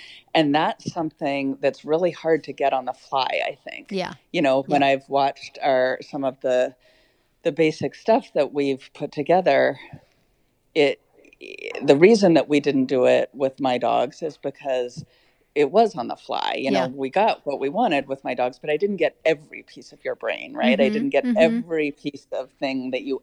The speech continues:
Speaker 1: ever do with other dogs.
Speaker 2: Yeah.
Speaker 1: Um, and so the advantage to these videos, I think, is that they're really well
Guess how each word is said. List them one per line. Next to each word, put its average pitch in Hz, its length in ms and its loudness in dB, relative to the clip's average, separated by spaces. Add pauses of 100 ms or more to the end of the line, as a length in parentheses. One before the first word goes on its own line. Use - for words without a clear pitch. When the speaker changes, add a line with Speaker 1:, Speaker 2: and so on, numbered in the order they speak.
Speaker 1:
ever 160 320 2
do 135 240 -4
with 127 340 -6
other 151 280 0
dogs. - 440 -8
Speaker 2:
Yeah. 170 200 -4 (380)
Speaker 1:
Um, 123 480 -6 (140)
and 143 160 -4
so 135 160 -2
the 131 280 4
advantage 143 540 0
to 135 100 -6
these 123 220 -4
videos, 156 400 6
I 120 100 -6
think, 123 300 -2
is 120 180 -2
that 120 200 -2
they're 123 160 0
really 135 300 2
well 117 420 0